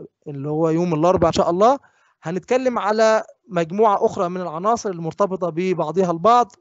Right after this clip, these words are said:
واللي هنبدأ بالعنصر الخامس اللي هو نظام الحكم أو الحياة السياسية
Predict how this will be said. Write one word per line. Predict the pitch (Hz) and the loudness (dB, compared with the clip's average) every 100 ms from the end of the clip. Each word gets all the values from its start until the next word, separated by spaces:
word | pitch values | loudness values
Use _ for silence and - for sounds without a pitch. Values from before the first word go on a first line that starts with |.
| 180 | -4
واللي | 196 | 0
هنبدأ | 180 202 - 196 151 | 0 0 2 0 0
بالعنصر | 151 190 202 151 175 190 175 | 0 0 0 -2 -4 -4 -8
الخامس | 156 180 185 170 151 | -8 -6 -6 -6 -4
اللي | 160 | 0
هو | 175 165 - _ _ | 2 0 -4 _ _
نظام | 156 160 185 165 | -4 0 0 0
الحكم | - 202 202 190 | 0 0 -2 -10
أو | 156 | -8
الحياة | - - 151 170 180 - _ _ _ | -8 -6 -4 0 0 -2 _ _ _
السياسية | 175 - 165 151 196 214 214 | -6 -2 -2 0 2 4 2